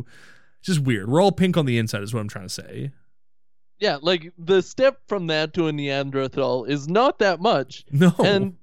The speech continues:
Speaker 2: they are incredibly intelligent and can do frickin' sign language.
Speaker 1: Yeah.
Speaker 2: Apes are, <laughs> apes are awesome.
Speaker 1: Yeah.
Speaker 2: I'd much rather be an ape.
Speaker 1: Right? Than some smug douchebag. Rachel hits
Speaker 2: If
Speaker 1: him.
Speaker 2: I had to,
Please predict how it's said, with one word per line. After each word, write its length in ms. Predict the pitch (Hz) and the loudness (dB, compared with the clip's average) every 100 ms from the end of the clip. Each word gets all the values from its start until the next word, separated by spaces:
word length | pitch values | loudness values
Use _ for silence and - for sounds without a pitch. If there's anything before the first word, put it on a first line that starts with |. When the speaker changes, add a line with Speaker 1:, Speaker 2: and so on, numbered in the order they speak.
| - | -8
Speaker 2:
they 240 | 269 302 | -4 2
are 340 | 233 165 156 180 - - - - | 2 2 -2 -8 -18 -20 -20 -14
incredibly 840 | 226 247 - 262 311 339 170 160 | -8 -8 -8 -6 -4 -4 -4 -2
intelligent 680 | 151 147 165 156 131 135 143 | -2 0 2 2 -2 -6 -6
and 100 | 147 | -8
can 100 | 147 | -8
do 160 | 247 254 - | -8 -8 -6
frickin' 320 | - 392 359 185 | -2 2 2 2
sign 380 | - 254 349 254 | 2 4 4 2
language. 460 | 156 123 107 - | 0 -2 -8 -4
Speaker 1:
Yeah. 200 | 139 185 190 311 285 | 4 6 6 4 2
Speaker 2:
Apes 180 | - - | 0 -4
are, 140 | 330 - - - - | -6 -6 -20 -20 -20
<laughs> 460 | - - - - - | -18 -18 -14 -14 -2
apes 240 | 262 - | -2 2
are 180 | 220 175 | 2 4
awesome. 440 | 170 233 262 - 131 | 4 4 4 -2 -6
Speaker 1:
Yeah. 120 | 160 | 0
Speaker 2:
I'd 220 | 190 233 190 - - - | 0 0 -4 -10 -14 -12
much 300 | - 190 240 | -2 0 2
rather 320 | 180 160 147 135 | 2 0 -2 -6
be 180 | 135 | -10
an 100 | 131 127 | -10 -10
ape. 280 | 147 120 - - | -10 -10 -16 -8
Speaker 1:
Right? 360 | 131 156 254 240 - | -2 2 0 -2 -10
Than 180 | 147 139 | -4 -2
some 220 | 131 156 | -2 -2
smug 560 | 131 - 147 147 156 143 147 139 104 - | -2 -2 0 2 2 2 0 -2 -8 -2
douchebag. 880 | 131 156 233 - 90 87 104 151 175 - - - - - - | 4 6 4 2 0 -4 -8 -6 -6 -8 -20 -20 -20 -20 -2
Rachel 340 | 156 196 196 185 | 6 6 6 4
hits 180 | 185 190 | 4 4
Speaker 2:
If 60 | |
Speaker 1:
him. 60 | 185 | 4
Speaker 2:
I 300 | 311 339 247 | 4 2 -4
had 200 | 233 240 | -4 -4
to, 120 | 202 | -6